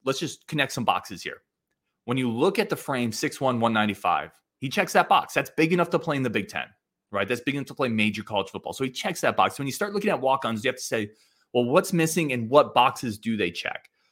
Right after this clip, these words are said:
He checks the frame, six one, one ninety. Um, he's gonna be six one, two hundred in college. He checks the productivity, all right? And then you start to look at the film, and yes, there, there's, there's a reason he's a walk-on. Again, I'm not,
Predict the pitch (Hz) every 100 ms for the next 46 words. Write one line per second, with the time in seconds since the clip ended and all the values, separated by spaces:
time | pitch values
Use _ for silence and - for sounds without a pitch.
0 | _ - 226 233 277 - 190 - 147 101
1 | 82 - 202 - 190 156 147 131 117 76
2 | - _ _ _ - 110 110 131 135 190
3 | 190 196 190 180 - 135 110 135 120 98
4 | 95 104 90 58 - 156 139 175 - 160
5 | 156 151 - 196 147 - - _ _ _
6 | - 107 117 - 139 165 226 214 - 180
7 | - 127 120 147 151 147 110 131 117 95
8 | 90 _ 127 127 135 165 220 - - -
9 | 165 139 139 147 - _ - 170 151 151
10 | 120 131 202 175 170 143 120 110 107 90
11 | - 64 98 - 131 135 110 135 143 -